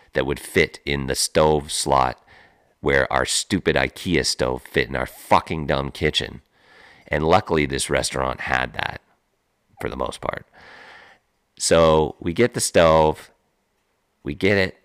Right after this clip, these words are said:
and there's only one drawback, which is it's a gas stove. Uh, it's for natural gas, and we're on propane. So the lady's like,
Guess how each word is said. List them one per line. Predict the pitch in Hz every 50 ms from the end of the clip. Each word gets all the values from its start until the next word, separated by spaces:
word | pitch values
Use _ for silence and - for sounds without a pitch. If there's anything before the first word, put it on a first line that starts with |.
| _ _ _
and | - 78 78 73 71 71 71 69 65 - -
there's | 78 76 76 76 80
only | 87 107 110 101
one | 82 76 78 76 78 80 76 76 73 71 73 80 - _ _ _ _ _ _ _ _ -
drawback, | - 87 90 95 87 - - 62 65 69 - -
which | 69 73 - -
is | 69 65
it's | 67 65 - -
a | - -
gas | 76 - 82 78 78 73 73 -
stove. | - - - 65 55 - - - - _ _ _ _ _ _ _
Uh, | - - - -
it's | - - -
for | - - 65
natural | 65 71 73 78 76 - - - 64 65
gas, | 67 - - - - - - - - - _
and | - 71 69 65 65 65 64 - - _ - _ _ _ _ _ _
we're | - 85 92 98 95 90
on | 80 76 71 65
propane. | - - 73 67 - - - 64 - - - - - _ _
So | - - -
the | 78 73
lady's | 73 76 73 71 71 71 76
like, | 71 67 67 65 -